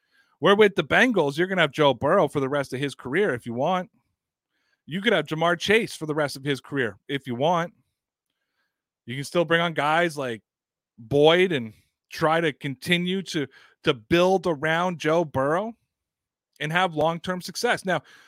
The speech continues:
the Patriots have <laughs> kinda taken both routes, I would say.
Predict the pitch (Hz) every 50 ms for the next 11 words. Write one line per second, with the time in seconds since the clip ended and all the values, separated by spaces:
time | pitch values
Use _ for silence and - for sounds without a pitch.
0 | _ _ - 170 - 220 247 269 247 - - 240 220 190 - - - - - -
1 | - _ _ - - 175 165 147 - - 120 - - - - _ - 196 202 202
2 | - 277 269 214 226 180 151 - 175 170 170 165 - 160 139 120 110 - 127 135
3 | 175 254 285 - 156 151 135 - 123 - - 139 127 127 120 120 117 113 - -
4 | 123 110 104 107 127